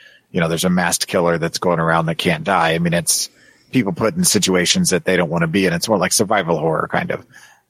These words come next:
And so to see him take on this type of film, I mean, the closest thing he's done so far is maybe Knock Knock, which that's a remake and is a little,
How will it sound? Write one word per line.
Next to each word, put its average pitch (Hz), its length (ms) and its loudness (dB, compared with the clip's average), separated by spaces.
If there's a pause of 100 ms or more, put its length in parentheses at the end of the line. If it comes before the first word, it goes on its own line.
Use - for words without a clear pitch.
(220)
And 95 220 2
so 87 460 0 (140)
to 101 120 -2
see 117 140 2
him 98 160 2
take 98 240 -2
on 87 380 2
this 98 200 0
type 92 200 -2
of 82 100 -4
film, 90 420 0
I 90 60 0
mean, 95 100 2
the 92 60 0
closest 98 340 -2
thing 95 140 2
he's 82 120 -2
done 113 200 0
so - 100 -2
far - 260 0
is 165 120 -4
maybe 165 180 0
Knock 160 300 -2
Knock, 190 340 0
which 170 340 -2 (720)
that's 98 220 -2
a 98 80 2
remake 85 460 0
and 85 100 2
is 80 80 -2
a 82 80 0
little, 85 460 0